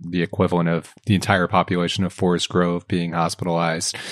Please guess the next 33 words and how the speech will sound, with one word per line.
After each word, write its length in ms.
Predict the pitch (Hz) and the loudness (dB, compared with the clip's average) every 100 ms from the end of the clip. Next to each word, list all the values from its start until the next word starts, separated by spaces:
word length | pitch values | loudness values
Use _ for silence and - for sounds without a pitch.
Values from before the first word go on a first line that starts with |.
| - - - | -12 -14 -2
over 140 | 95 | 2
the 80 | 90 | 4
last 300 | 85 85 - | 4 2 0
two 100 | - | 0
years, 420 | 87 82 82 85 | 2 2 2 0
and 160 | - 82 | -2 -6
sixty-five 580 | - 104 - 107 95 87 | -2 -2 2 2 2 2
hundred 280 | 85 85 82 | 0 -2 -2
dead. 260 | 85 80 | -2 -2
That's, 280 | 80 82 - | -4 -6 -2
like, 220 | 85 - | -2 -2
the 100 | - | -6
population 600 | - 85 - 87 80 95 | -2 -2 0 -2 -2 -4
of, 180 | 85 78 | -4 -6
of 240 | - 92 82 | -4 -4 0
Brookings, 640 | 101 87 101 87 87 - 101 | 2 2 2 -2 -4 -6 -2
you 80 | 90 | 2
know, 100 | 87 | 4
all 140 | 87 | 4
dying. 480 | 80 85 80 78 - | 4 4 2 -4 -10
So, 380 | - 95 85 87 | -2 2 2 0
I 100 | 85 | -2
mean, 140 | 85 | -4
those 200 | 82 85 | -2 0
are 280 | 90 82 - | 0 0 -2
real 220 | 101 90 82 | -2 0 0
numbers 500 | 82 80 82 80 - | -2 -2 -2 -2 -4
and, 280 | 82 87 95 | -6 -6 -8
and 160 | 85 | -2
real 200 | 87 82 | 0 0
lives, 440 | 80 78 80 80 - | 0 0 0 -2 -4
and 160 | 78 | -4
the, 300 | 78 78 80 | -4 -6 -8